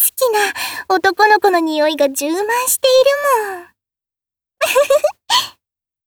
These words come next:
それじゃあ早速、始めようか。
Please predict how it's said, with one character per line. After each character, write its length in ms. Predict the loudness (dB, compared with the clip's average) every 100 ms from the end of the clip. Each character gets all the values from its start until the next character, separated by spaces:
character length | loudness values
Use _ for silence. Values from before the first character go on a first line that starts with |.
| _ _ _ _ _ _ _ -6
そ 240 | 0 2
れ 160 | 2 0
じ 120 | -2
ゃ 40 | -4 -4
あ 260 | -6 -8
早 20 |
速、 280 | -8 -10 -10 -12 -12 -12 -12 -18 -20 -20 -20 _ _ _ _ _ _ _ _ _ _ -18
始 400 | -18 -14 -14 -12
め 140 | -12
よ 40 | -10 -10
う 40 | -10 -10
か。 460 | -8 -6 -8 -12